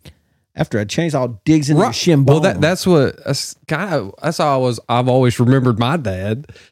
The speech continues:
Speaker 2: is, <laughs> I mean, I saw, saw the, where he got it, and I was like,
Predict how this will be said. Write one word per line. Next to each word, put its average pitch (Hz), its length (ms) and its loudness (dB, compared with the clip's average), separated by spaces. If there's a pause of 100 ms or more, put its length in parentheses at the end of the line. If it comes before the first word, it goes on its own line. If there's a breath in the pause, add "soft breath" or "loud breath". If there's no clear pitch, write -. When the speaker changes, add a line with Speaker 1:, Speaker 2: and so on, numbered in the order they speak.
(160)
Speaker 2:
is, 120 580 0
<laughs> 185 380 -2
I 147 140 0
mean, 170 120 0
I 165 120 0
saw, 190 500 2
saw 180 420 0
the, 127 100 -2
where 135 260 0
he 113 100 0
got 131 320 -2
it, 98 160 -6
and 113 100 0
I 127 80 0
was 117 120 -2
like, 110 280 -2